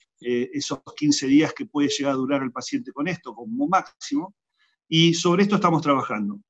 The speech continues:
La premisa es que cualquiera lo pueda fabricar.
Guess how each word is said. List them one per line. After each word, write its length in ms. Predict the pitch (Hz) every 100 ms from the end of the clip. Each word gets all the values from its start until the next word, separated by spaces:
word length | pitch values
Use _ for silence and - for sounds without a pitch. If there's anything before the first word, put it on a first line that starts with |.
| -
La 220 | 151 156
premisa 420 | 170 226 247 -
es 80 | 190
que 140 | 147
cualquiera 360 | 147 143 170 196
lo 140 | 160
pueda 160 | 165 156
fabricar. 640 | 139 151 160 214 208 226